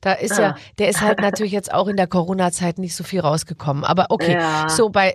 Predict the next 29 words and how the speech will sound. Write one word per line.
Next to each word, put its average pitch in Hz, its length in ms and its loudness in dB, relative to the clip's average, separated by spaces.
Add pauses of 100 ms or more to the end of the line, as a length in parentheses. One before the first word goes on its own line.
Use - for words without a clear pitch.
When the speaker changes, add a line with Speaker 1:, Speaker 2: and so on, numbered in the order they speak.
Speaker 1:
dem 220 280 0
großen 208 400 -2
Tower, 196 340 2
sowas 226 260 -4
habe 214 120 0
ich 214 80 2
ja 208 80 0
schon 220 140 -6
lange 311 180 -4
nicht 180 100 -2
mehr 160 140 -2
gesehen. 156 280 -4 (220)
Da 180 100 -2
fangen 180 280 -2
meine 170 240 -2
Düsen 254 380 -6
gleich 160 280 0
an 147 140 -4
zu 165 160 -8
rattern. 143 440 -2 (160)
Speaker 2:
<laughs> - 200 -16
Speaker 1:
Du 185 100 -2
Baby, 202 440 0
kümmere 233 320 -4
dich 202 180 -2
weiter 208 320 -2
um 233 60 -4
meine 202 240 0
Landebahn. 185 680 -2